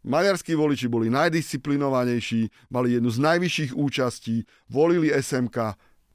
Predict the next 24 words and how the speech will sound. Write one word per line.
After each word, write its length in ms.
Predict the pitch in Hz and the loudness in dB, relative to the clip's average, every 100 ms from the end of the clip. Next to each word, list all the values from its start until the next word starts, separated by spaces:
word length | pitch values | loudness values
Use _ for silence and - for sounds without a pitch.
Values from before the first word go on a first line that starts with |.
| 107 | -8
ale 160 | 110 | -8
to 160 | - 135 | -2 0
je 100 | 135 113 | 0 -2
skutočne, 480 | - 139 131 - 117 | -4 -4 -4 -2 -2
hovoríme 480 | 104 127 135 120 117 | 0 0 2 2 0
niekedy 320 | 110 113 113 | -2 -2 -2
do 160 | 113 110 | 0 -2
roku 160 | 104 | -2
dvetisícdesať. 720 | 110 107 107 107 104 120 - 90 - - - - | -4 -4 -4 -4 -2 -4 -6 -18 -20 -20 -20 -20
Čiže 260 | - 170 156 | -4 0 2
vrátim 400 | 139 151 156 156 143 | 2 2 0 -2 -2
sa 80 | |
späť 480 | 131 - 143 131 - - - - - | -4 -2 0 0 -4 -20 -20 -20 -8
k 220 | 120 113 | -6 -4
Kristiánovi 640 | 139 - 147 135 127 120 | -4 -2 -2 0 0 -2
Forovi. 420 | 131 127 113 98 87 _ _ _ _ | -2 0 0 -2 -10 _ _ _ _
Jeho 220 | 156 208 | 2 2
potenciál 800 | 202 151 165 139 143 131 127 120 | 4 2 0 0 2 4 4 2
je 160 | 127 123 | 2 2
podľa 320 | 113 127 123 | 2 2 2
mňa 40 | 117 | 2
veľmi 240 | 131 127 | 2 2
obmedzený, 560 | 107 107 110 101 101 95 | 0 0 -2 -2 -4 -2
mobilizačný. 720 | 95 113 104 92 87 - 95 | -2 -2 -2 -6 -10 -12 -14